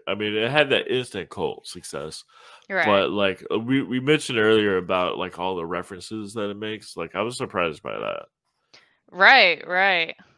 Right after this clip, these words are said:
Speaker 2: I thought it was gonna be, like, literally a Five Nights at Freddy's situation. I wasn't expecting all the references, the cinematography, anything like that. I was like,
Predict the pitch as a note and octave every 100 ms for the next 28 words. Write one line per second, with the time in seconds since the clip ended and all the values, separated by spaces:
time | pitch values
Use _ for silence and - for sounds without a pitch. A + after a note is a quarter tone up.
0 | - G3 G#3+ G#3 A3 G#3+ F#3+ G#3 F#3+ G3
1 | F#3+ F3+ - F#3+ G3 F#3+ F#3 F3+ - F3+
2 | F3 E3+ F3 F3 E3+ - - E3 F#3 -
3 | G#3+ - A3 A3 A#3 - C4+ F3 F#3 A3
4 | G3+ F3+ - G3 G#3 G3+ E3+ E3 E3 _
5 | E3+ E3+ D#3+ D#3 F#3 - F#3+ - F#3+ F#3
6 | F3 D#3+ - E3+ E3 E3 F3+ F3 F3+ F3+
7 | - F3+ F3 F3 G3+ D#3+ D#3 - D#3 F2+
8 | - F2+